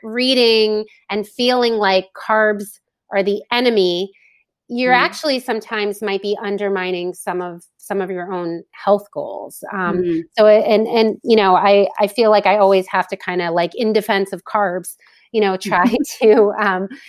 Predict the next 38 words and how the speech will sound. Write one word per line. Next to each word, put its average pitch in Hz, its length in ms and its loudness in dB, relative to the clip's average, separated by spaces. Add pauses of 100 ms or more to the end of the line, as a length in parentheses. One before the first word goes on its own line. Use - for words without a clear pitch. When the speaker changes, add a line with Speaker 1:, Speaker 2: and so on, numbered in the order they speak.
(120)
Speaker 1:
explain 262 540 0
that, 196 260 2
you 233 60 2
know, 175 340 0
it's, - 380 -6
it's 220 220 -8
not 226 320 2
so 220 180 0
black 185 320 2
and 180 160 -6
white. 170 380 -2
So, 180 320 0
you 196 100 -2
know, 165 200 0
Speaker 2:
Right. - 160 -12
Speaker 1:
you 226 160 -2
wanna 214 180 0
have 214 160 0
a 202 100 4
balance, 208 760 0
but 196 280 4 (280)
we 240 80 -4
don't 247 380 -2
want 220 260 -2
to 226 200 2
eliminate 208 720 2
all 185 140 0
the 190 80 -10 (140)
carbs 226 420 -2
from 196 160 -8
our 185 140 -8
diet 220 480 2
because 214 300 -6
we're 214 120 -2
actually 226 440 0
gonna 196 220 -2
be 196 420 2 (360)
causing 247 680 0